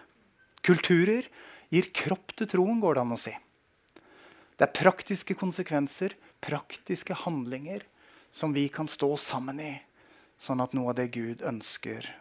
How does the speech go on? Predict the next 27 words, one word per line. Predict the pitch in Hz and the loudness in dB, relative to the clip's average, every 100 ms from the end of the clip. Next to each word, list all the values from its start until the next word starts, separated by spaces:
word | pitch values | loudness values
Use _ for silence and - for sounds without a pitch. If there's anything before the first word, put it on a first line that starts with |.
| - | -4
å | 131 | 0
gjøre | 120 110 107 | 0 0 -4
mellom | 107 113 113 | -6 -6 -10
oss, | - - - - - _ _ - - _ _ _ _ _ _ - | -12 -12 -14 -16 -20 _ _ -20 -20 _ _ _ _ _ _ -10
trer | - 113 - | -2 -2 -4
fram. | - - - _ _ - _ - | -10 -12 -16 _ _ -20 _ 0
Så, | - 214 220 - - - 175 | 8 8 6 -8 -20 0 4
neste | 165 - 165 | 6 6 8
bilde. | 160 143 165 160 - - - _ _ | 10 10 8 6 -8 -20 -20 _ _
Dagen | 160 165 180 | 10 10 10
i | 185 | 8
dag, | 180 190 185 143 - _ _ _ _ _ _ | 10 10 6 -4 -16 _ _ _ _ _ _
i | 156 | 4
det | 151 143 | 6 6
vi | 147 | 6
da | 151 | 2
begynner | 151 135 123 | 2 0 0
å | 147 | -2
undervise | 180 143 123 131 127 - 160 - - - - | 0 0 0 -2 0 0 0 -2 -14 -2 6
på | 156 | 8
den | 160 | 8
første | - 131 - - - 143 139 135 - _ - | 4 4 4 2 2 2 2 0 -12 _ 0
kulturen | 147 143 139 143 143 - _ - | 2 2 0 -2 -8 -20 _ 0
i | 160 156 | 2 6
kjerne, | 165 139 139 185 185 - - - _ _ | 8 8 6 -2 -4 -16 -20 -20 _ _
Guds | 143 165 - 165 | 4 4 4 2
ord. | 175 214 | 4 2